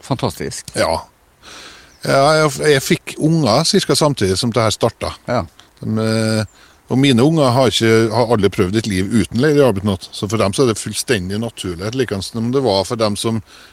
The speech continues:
Speaker 2: kom hit på femtitallet, da Hydro ble, som er liksom Hydro-generasjon, de er nå, de er nå på tur inn i pensjonsalderen, og de har levd hele sitt liv med Hydro. Våre unger har levd hele sitt liv med Lady Arbutnot.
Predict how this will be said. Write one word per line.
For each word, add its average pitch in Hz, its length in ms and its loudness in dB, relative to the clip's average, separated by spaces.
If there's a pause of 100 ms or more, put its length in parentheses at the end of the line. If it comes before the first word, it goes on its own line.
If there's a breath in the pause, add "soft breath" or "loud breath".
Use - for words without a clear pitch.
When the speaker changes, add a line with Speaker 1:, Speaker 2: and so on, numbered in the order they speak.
(100)
Speaker 2:
kom 113 240 2
hit 98 140 -4
på 120 100 -2
femtitallet, 101 600 -2
da 131 120 0
Hydro 104 380 -2
ble, - 320 -12 (500 soft breath)
som 127 160 -2
er 117 80 4
liksom 117 160 0
Hydro-generasjon, 98 1040 0
de 135 80 2
er 151 160 0
nå, 139 160 2 (880 loud breath)
de 123 80 2
er 143 160 2
nå 120 80 4 (240)
på 127 160 -8
tur 107 160 2
inn 110 80 0
i - 80 -4
pensjonsalderen, 104 800 -2
og 120 160 -4
de 117 160 2
har 139 80 2
levd 107 320 -2
hele 101 240 -2
sitt 101 160 -6
liv 101 160 -2
med 113 80 0
Hydro. 123 380 4 (180)
Våre 127 320 4
unger 143 240 2
har 151 80 4
levd 143 240 4
hele 120 160 0
sitt 117 160 -4
liv 110 160 0
med 120 80 -2
Lady 101 240 0
Arbutnot. 92 640 -4